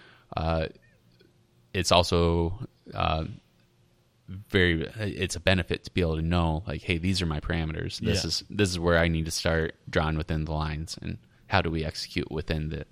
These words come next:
Speaker 1: this, uh, uh, situation?"
Speaker 2: Yeah, we're almost there, man. Uh,
Speaker 1: <laughs>
Speaker 2: one more restaurant to talk about. The newest restaurant opened this year,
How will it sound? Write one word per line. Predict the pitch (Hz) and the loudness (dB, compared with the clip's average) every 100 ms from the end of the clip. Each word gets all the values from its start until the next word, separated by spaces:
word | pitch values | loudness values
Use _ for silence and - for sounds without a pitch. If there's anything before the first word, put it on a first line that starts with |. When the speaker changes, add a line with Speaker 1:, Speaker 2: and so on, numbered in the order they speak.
| - - - 92 | -18 -20 -18 -8
Speaker 1:
this, | 82 78 - | -4 -4 -2
uh, | 85 80 82 - - - - - | -2 -2 -4 -6 -18 -20 -20 -6
uh, | 80 78 76 | -2 -2 -2
situation?" | - 82 73 73 - 87 | -2 -2 -2 -4 -4 -4
Speaker 2:
Yeah, | 87 - 113 | -6 -2 6
we're | 131 - | 8 10
almost | 160 165 160 - | 6 8 6 10
there, | 113 | 10
man. | 98 87 80 80 | 10 6 2 0
Uh, | 92 92 85 80 | 2 4 4 2
Speaker 1:
<laughs> | 113 | 10
Speaker 2:
one | 139 | 10
more | 170 175 | 12 12
restaurant | 117 113 - 92 | 12 12 10 4
to | 85 | 4
talk | - 85 87 | 0 -2 0
about. | 82 82 87 | 0 0 4
The | 107 | 10
newest | 120 156 127 | 10 10 6
restaurant | 90 85 - 87 80 - | 4 2 4 4 4 2
opened | 110 101 101 | 6 8 10
this | 117 - | 8 6
year, | 101 90 87 | 4 4 0